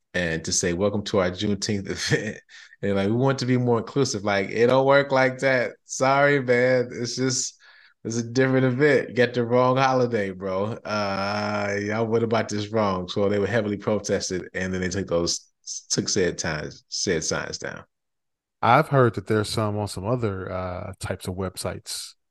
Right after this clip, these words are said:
Speaker 1: Really?
Speaker 2: Um, yeah.
Speaker 1: But, and that, and that's the
Speaker 2: May
Speaker 1: thing,
Speaker 2: begin
Speaker 1: right?
Speaker 2: with an O and, and end with an F. They're having
Speaker 1: <laughs>
Speaker 2: Juneteenth specials.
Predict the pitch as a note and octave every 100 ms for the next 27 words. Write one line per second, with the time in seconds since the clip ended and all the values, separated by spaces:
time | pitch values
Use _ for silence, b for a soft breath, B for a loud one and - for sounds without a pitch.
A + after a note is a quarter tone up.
0 | _ _ _ _ - F2+ G#2+ E2+ F#2 F#2+
1 | F#2+ _ F#2+ - G2 G2 _ _ _ _
2 | _ _ - B _ _ E3+ F3 F3 F#3
3 | F#3+ - F#3+ G#3+ F#3+ A#2 A#2+ A#2+ A2+ B2+
4 | B2+ B2 A#2 A#2 A#2 B2 B2+ A2+ G2+ G2+
5 | G2 G2+ G2+ G#2+ A#2 A2+ A2 A2+ A#2+ B2
6 | - - _ _ _ _ G#2+ G2+ G#2 G2+
7 | G3+ F#3 - F#3+ - A3 - - F3 -
8 | - - - - B2+ C3 A#2+ C3+ A2 -
9 | E3 - G2+ - - -